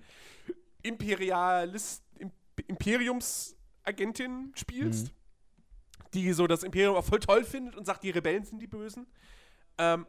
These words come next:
Speaker 1: aber da haben sie wohl handlungstechnisch jetzt nicht so viel draus gemacht, tatsächlich. Also die, die, die Geschichte ist wohl jetzt, verschenkt wohl sehr, sehr viel Potenzial. Ähm,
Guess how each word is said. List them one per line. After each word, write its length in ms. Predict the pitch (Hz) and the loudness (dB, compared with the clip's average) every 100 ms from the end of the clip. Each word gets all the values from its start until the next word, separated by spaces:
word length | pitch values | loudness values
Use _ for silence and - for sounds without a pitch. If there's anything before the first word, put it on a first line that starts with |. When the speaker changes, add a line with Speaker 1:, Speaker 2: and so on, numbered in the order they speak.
| - | -2
Speaker 1:
aber 220 | 165 160 | 2 2
da 200 | 160 156 | 2 -2
haben 120 | 185 | -4
sie 180 | 180 165 | -6 -2
wohl 220 | 190 180 | 2 2
handlungstechnisch 720 | 170 202 220 - 190 - - | -2 -8 -10 -8 -8 -8 -8
jetzt 180 | 180 - | -8 -8
nicht 100 | 175 | -8
so 120 | - | -4
viel 160 | 226 202 | -4 -4
draus 320 | - 185 - | 2 2 2
gemacht, 300 | 147 175 - | -2 -4 -4
tatsächlich. 600 | - - 120 - 165 - _ _ _ _ _ | -14 -12 -12 -12 -14 -14 _ _ _ _ _
Also 240 | - 135 | -4 -2
die, 240 | 135 139 139 | 0 0 -2
die, 200 | 143 139 | -2 -4
die 160 | 139 | -4
Geschichte 420 | - - 165 - 170 | -6 -4 -4 0 0
ist 300 | 151 - 151 | 0 -4 2
wohl 300 | 151 156 156 | 4 4 2
jetzt, 280 | 151 - | -4 -8
verschenkt 420 | - 151 190 233 208 | -6 -2 2 2 2
wohl 120 | 170 | 2
sehr, 180 | 170 185 | 4 2
sehr 140 | 175 | 0
viel 180 | - 180 | -6 -6
Potenzial. 640 | 185 175 165 151 143 175 - - - - - _ _ | -2 -4 0 2 2 0 -6 -20 -20 -20 -20 _ _
Ähm, 480 | 156 143 143 139 139 | 4 6 6 2 -4